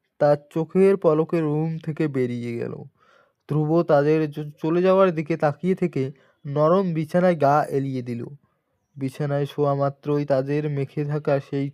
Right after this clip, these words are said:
চেনা মেয়েলি সুবাস ওর নাকে লাগলো। ধ্রুব বালিশটা নাকের কাছে টেনে নিয়ে দীর্ঘশ্বাস ছাড়ল। মনে মনে ভাবল, "এভাবে তা আর কতদিন?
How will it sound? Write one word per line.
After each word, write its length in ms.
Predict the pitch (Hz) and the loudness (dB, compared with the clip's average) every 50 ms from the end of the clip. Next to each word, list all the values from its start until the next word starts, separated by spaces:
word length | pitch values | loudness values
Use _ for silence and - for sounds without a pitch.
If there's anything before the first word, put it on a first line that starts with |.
| _ | _
চেনা 400 | _ - 143 139 139 143 139 135 | _ -8 -8 -4 -2 -2 -2 -2
মেয়েলি 520 | 135 135 131 131 135 139 147 156 165 170 170 | -2 -6 -6 -6 -4 -2 -2 0 0 -2 -2
সুবাস 560 | - - - 143 139 156 151 143 123 113 - _ _ _ _ _ _ _ - | -4 -6 -4 2 4 6 6 6 4 2 -4 _ _ _ _ _ _ _ -4
ওর 200 | - 147 151 147 | 0 0 0 0
নাকে 340 | 139 131 131 127 - 135 131 | 0 -2 -2 -2 -2 -2 0
লাগলো। 380 | 123 120 117 120 120 120 - 131 - _ _ _ _ _ _ _ _ _ _ | 0 -2 -4 -4 -8 -10 -10 -14 -18 _ _ _ _ _ _ _ _ _ _
ধ্রুব 320 | - 143 160 156 156 175 165 | -2 0 0 2 4 4 4
বালিশটা 600 | 147 143 135 139 156 185 180 - - - 180 165 | 6 4 4 4 2 0 -2 -4 -2 0 0 2
নাকের 400 | 151 139 139 - - 170 170 160 | 2 0 -2 -2 -2 -4 -4 0
কাছে 300 | 156 165 156 151 - 160 | 2 0 0 0 -2 -8
টেনে 320 | 151 - 147 147 151 165 | -6 -4 -4 -4 -2 -2
নিয়ে 340 | 165 170 170 160 143 120 139 147 _ _ _ _ - | -2 -2 -2 -2 -4 -6 -8 -12 _ _ _ _ -6
দীর্ঘশ্বাস 760 | - 151 151 147 147 156 147 147 - - - 147 131 135 123 - _ _ | -4 0 2 4 4 4 2 0 -4 -8 -2 0 0 0 0 -4 _ _
ছাড়ল। 360 | - - 123 120 120 120 120 - 135 _ _ _ _ _ _ _ _ _ _ - | -10 -8 -6 -6 -6 -6 -8 -12 -14 _ _ _ _ _ _ _ _ _ _ -8
মনে 180 | 131 135 151 165 | -4 -2 0 2
মনে 200 | 175 190 202 202 | 2 2 2 2
ভাবল, 440 | 180 175 196 196 208 190 147 135 143 _ _ _ _ _ - | 4 4 4 4 4 2 2 2 0 _ _ _ _ _ -8
"এভাবে 480 | - 139 139 139 151 160 170 185 175 | -4 -2 0 0 2 2 2 2 2
তা 180 | 165 - 143 117 | 2 0 0 -2
আর 300 | - - 139 143 151 151 | 0 0 0 0 0 0
কতদিন? 640 | 147 - 135 123 - 120 113 - 107 117 - 127 | -2 -4 -4 -4 -4 -6 -8 -8 -12 -12 -14 -16